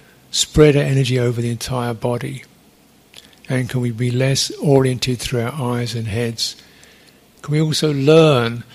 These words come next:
to not be so driven forward, but also to be able to rest, pause, soften, widen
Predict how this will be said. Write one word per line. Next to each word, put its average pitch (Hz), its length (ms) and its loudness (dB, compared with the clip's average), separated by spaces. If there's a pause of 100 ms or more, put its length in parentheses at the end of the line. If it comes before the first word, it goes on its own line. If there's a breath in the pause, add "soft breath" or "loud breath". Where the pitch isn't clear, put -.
(320 loud breath)
to 143 120 -4
not 147 240 -2
be 151 120 0
so 135 180 -2
driven 127 460 0
forward, 143 720 -2
but 135 160 -4
also 143 480 -2
to 123 140 -16
be 135 140 -2
able 131 280 -4
to 135 300 -8 (720)
rest, 143 540 -6
pause, 139 760 -4 (380)
soften, 151 720 -6
widen 127 760 -4